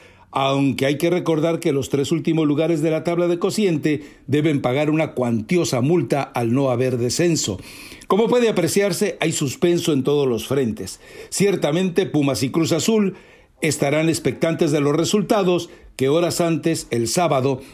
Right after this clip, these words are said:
arrojen Tigres y Rayados. Si no corren peligro Universitarios y Celestes, el sábado por la noche ya elegirán entre ser leales y despedazarse en la cancha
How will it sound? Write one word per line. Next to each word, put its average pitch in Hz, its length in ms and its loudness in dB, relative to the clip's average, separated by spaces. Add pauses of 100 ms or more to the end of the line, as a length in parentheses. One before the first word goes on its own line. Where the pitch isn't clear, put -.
(100)
arrojen 170 560 0
Tigres 208 520 0
y 170 120 0
Rayados. 127 580 -2 (340)
Si 175 320 0
no 240 200 2
corren 220 320 2
peligro 147 680 0
Universitarios 139 840 0
y 208 80 0
Celestes, 190 760 0
el 120 180 -2
sábado 160 480 2
por 190 200 -2
la 196 100 2
noche 196 440 0 (300)
ya 202 220 2
elegirán 180 560 2
entre 156 300 -2
ser 175 360 -2
leales 175 600 0
y 139 120 0
despedazarse 120 920 -2
en 135 80 0
la 117 120 0
cancha 170 460 0